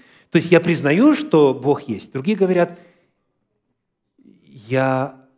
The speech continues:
верю в то, что Он есть. Иные говорят, я боюсь Его, потому что Он всемогущ и всеведущий и так далее, и так далее.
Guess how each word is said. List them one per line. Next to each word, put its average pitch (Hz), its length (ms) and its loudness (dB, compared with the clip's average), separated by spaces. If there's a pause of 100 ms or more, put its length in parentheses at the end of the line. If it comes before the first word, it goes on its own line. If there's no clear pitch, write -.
(160)
верю 208 640 2
в - 100 -4
то, 196 180 4
что - 300 -2
Он 147 160 -4
есть. 131 640 -12 (320)
Иные 175 240 -2
говорят, 185 360 2
я 151 260 2
боюсь 143 1000 4
Его, 175 840 -2 (500)
потому 151 320 -6
что 123 380 -6 (520)
Он 127 420 -8
всемогущ 123 880 -10 (160)
и 123 420 -12
всеведущий 143 560 -8
и - 40 -18
так 127 140 -10
далее, 135 220 -6
и 127 40 -12
так 135 180 -12
далее. 120 440 -10